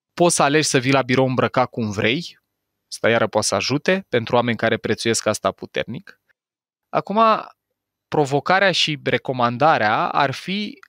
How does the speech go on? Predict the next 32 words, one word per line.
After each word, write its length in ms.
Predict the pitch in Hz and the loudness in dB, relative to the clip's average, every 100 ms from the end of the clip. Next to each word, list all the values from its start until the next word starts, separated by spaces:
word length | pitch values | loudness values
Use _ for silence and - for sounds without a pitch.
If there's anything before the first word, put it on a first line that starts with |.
| - - | -20 -12
când 220 | - 147 | -6 -2
ne 80 | 143 | 0
alegem 800 | 131 151 185 147 135 117 104 104 | 0 2 0 2 0 0 -8 -14
un 160 | - 127 | -12 -2
parcurs 420 | 123 - 156 - | 0 0 -4 -2
profesional 800 | 160 151 135 - 120 113 104 110 | -2 -2 -2 -2 -2 0 0 0
sau 160 | 135 | -2
dacă 240 | 123 117 120 | 0 0 0
suntem 420 | - 170 170 151 | 0 0 0 0
deja 280 | 127 113 131 | 0 2 0
într-o 240 | 131 131 | 0 0
organizație, 1000 | 117 110 107 107 101 104 - - 127 180 | 0 0 -2 -2 -2 -2 -2 -6 -4 -4
să 220 | - - 165 | -6 -4 -2
facem 400 | 208 214 220 196 | 0 0 0 0
evaluarea 580 | 165 160 151 156 156 | 2 2 4 4 4
asta, 440 | 170 - 165 160 - | 2 2 2 2 2
băi, 280 | 185 180 135 | 0 0 0
e 160 | - 175 | 0 -2
compatibil 1000 | - 220 185 151 139 147 135 123 107 - _ _ _ _ | 0 -2 2 0 0 -6 -2 -2 -2 -6 _ _ _ _
mediul 480 | 117 135 170 143 117 | -8 0 0 0 -2
de 120 | 117 | -2
lucru, 300 | 107 110 - | -2 -2 0
echipa, 540 | 120 120 160 147 107 | 0 -2 -8 -2 0
misiunea 460 | 101 123 - 147 147 | 0 -2 -4 -2 0
organizației 720 | 131 120 120 120 131 - 123 | 0 0 -2 0 -2 -2 -4
astea 220 | 120 117 | -2 -4
cu 160 | 107 131 | -4 -4
ce 200 | - 165 | -2 0
e 120 | 147 | 0
important 580 | 131 113 120 - 117 107 | -2 -2 -4 0 0 0
pentru 300 | 101 95 107 | -6 -10 -12
mine? 320 | 117 151 - | -10 -10 -12